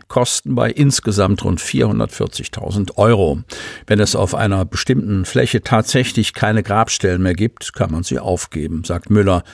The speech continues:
spricht dabei aber das Problem der Mindestlaufzeit von zwanzig Jahren an, die sich für einen gesamten Abschnitt verlängern würde, sobald dort nur ein einziges neues Grab angelegt würde.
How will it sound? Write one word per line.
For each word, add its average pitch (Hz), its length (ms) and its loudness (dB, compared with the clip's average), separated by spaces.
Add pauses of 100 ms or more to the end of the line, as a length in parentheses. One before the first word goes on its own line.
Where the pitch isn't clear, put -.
spricht - 340 -2
dabei 117 460 4 (340)
aber 117 200 2
das 113 200 0
Problem 104 520 4
der 104 120 4
Mindestlaufzeit 110 1080 0
von - 260 -12
zwanzig - 520 -4
Jahren 113 320 4
an, 98 180 -2
die 98 100 -2
sich 92 300 -4 (340)
für 117 140 2
einen 135 240 4
gesamten 143 500 0
Abschnitt 120 460 -2
verlängern 113 520 2
würde, 110 280 4
sobald 98 520 0
dort 95 320 2
nur 107 360 2
ein 123 240 2
einziges 92 580 -4
neues 87 340 -2
Grab 80 320 -2
angelegt 78 540 -6
würde. 80 360 -6